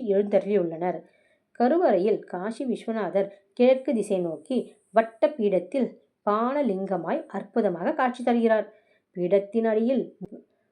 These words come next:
அமைப்பது வழக்கம். ஆனால் இங்கு நவசக்திகள் அடங்கிய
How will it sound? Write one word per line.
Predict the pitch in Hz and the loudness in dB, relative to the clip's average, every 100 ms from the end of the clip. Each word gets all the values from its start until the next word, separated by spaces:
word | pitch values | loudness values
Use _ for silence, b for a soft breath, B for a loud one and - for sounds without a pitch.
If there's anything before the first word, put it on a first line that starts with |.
| _ | _
அமைப்பது | 202 226 240 185 208 | 0 0 2 0 0
வழக்கம். | 262 165 - - - - _ - | 2 2 0 -4 -4 -8 _ -6
ஆனால் | 208 226 180 208 214 | 0 0 0 -4 -4
இங்கு | 208 185 226 214 B B _ | -4 -2 -2 -2 B B _
நவசக்திகள் | 185 208 269 285 - - 254 262 - | -4 -2 0 -2 -4 -6 0 0 0
அடங்கிய | 185 185 185 | -2 -2 0